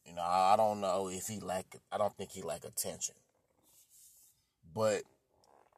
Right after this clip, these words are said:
I mean, I don't know. Some people do it for attention.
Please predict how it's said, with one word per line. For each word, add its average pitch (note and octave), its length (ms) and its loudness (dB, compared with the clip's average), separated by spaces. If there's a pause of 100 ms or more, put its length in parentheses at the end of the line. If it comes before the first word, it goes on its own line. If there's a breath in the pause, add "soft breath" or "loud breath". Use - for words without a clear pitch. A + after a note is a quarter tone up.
I F2 80 -10
mean, F#2 240 -10 (440)
I F2+ 60 -6
don't E2+ 200 -8
know. E2 240 -12 (840)
Some - 340 -6
people F2 320 -14 (100)
do F#2 200 0
it E2 80 -6
for D#2+ 220 -8
attention. E2 440 -10